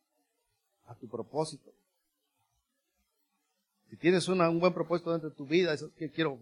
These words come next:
formar y mantenerme aquí así, solamente disponlo, hazlo y di, "Señor, esa es la meta que yo tengo, yo quiero llegar a esa meta, ayúdame, fortaléceme, dame tu gracia, y no importa lo que pase, va a haber tormentas, va a haber lluvia, va a haber relámpagos, va a haber truenos, va a haber ríos, va a haber lo que sea,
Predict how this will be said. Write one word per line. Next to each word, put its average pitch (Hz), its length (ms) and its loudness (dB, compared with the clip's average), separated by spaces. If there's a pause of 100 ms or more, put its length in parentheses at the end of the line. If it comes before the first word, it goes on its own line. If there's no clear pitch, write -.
(120)
formar 123 420 2
y 147 60 -2
mantenerme 135 540 -4
aquí 139 120 -14
así, 165 320 -8 (840)
solamente 135 360 -8
disponlo, 147 640 -6
hazlo 147 280 0
y 147 40 -8
di, 131 60 -10
"Señor, 127 400 -8 (300)
esa 147 180 -8
es 135 40 -14
la 120 80 -4
meta 131 340 -6
que 123 160 -10
yo 127 100 -10
tengo, 139 260 -6
yo 127 180 -8
quiero 135 160 -4
llegar 123 240 -2
a 143 60 -6
esa 127 180 -12
meta, 143 380 -4 (200)
ayúdame, 147 460 -4
fortaléceme, 131 680 -4
dame 131 200 -6
tu 123 160 -12
gracia, 143 480 2 (160)
y 131 100 0
no 131 60 2
importa 135 400 2
lo 127 140 -4
que 120 120 -6
pase, 151 520 2 (160)
va 123 60 4
a - 20 6
haber 127 160 2
tormentas, 147 580 0
va 135 80 6
a 135 40 6
haber 123 220 0
lluvia, 156 320 2
va 131 80 2
a - 20 2
haber 135 180 -2
relámpagos, 127 680 0
va 131 80 2
a - 40 2
haber 127 120 -6
truenos, 165 360 6
va 139 60 0
a 127 40 0
haber 123 220 -4
ríos, 170 260 0
va 143 60 -2
a - 20 4
haber 147 160 0
lo 135 160 -8
que 123 120 -12
sea, 185 380 2